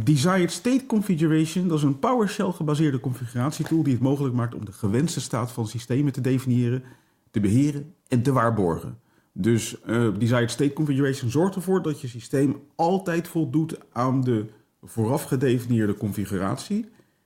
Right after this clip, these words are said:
En als die daarvan afwijkt, dat dat weer door Desired State Configuration hersteld wordt. Ooit geïntroduceerd voor Windows.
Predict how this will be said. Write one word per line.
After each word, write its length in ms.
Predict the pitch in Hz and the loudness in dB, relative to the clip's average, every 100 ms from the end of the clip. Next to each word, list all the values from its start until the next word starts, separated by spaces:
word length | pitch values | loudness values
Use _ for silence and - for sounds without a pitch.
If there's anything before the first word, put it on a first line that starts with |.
| _ - | _ -6
En 100 | 110 | -2
als 200 | 113 120 | -2 -4
die 80 | 110 | -2
daarvan 360 | 104 95 95 | -2 -2 -4
afwijkt, 520 | - 110 117 117 117 - _ _ | -4 -4 -2 -2 -4 -10 _ _
dat 140 | - 107 | -8 -6
dat 160 | 101 | -6
weer 400 | 95 98 92 - - 92 | -2 0 0 -6 -16 -12
door 320 | - 101 101 | -2 0 0
Desired 360 | 101 92 92 90 | -2 -4 -2 -4
State 240 | - 92 | -2 -4
Configuration 600 | - 87 90 90 85 - 85 | -4 -10 -6 -4 -4 -6 -12
hersteld 420 | 87 - 95 76 | -12 -2 -2 -2
wordt. 240 | 71 - - _ _ - | -8 -14 -16 _ _ 0
Ooit 180 | 202 | 0
geïntroduceerd 560 | - 151 165 143 135 120 | 2 0 4 2 2 0
voor 100 | 120 | 2
Windows. 460 | 113 190 196 240 | 4 4 4 0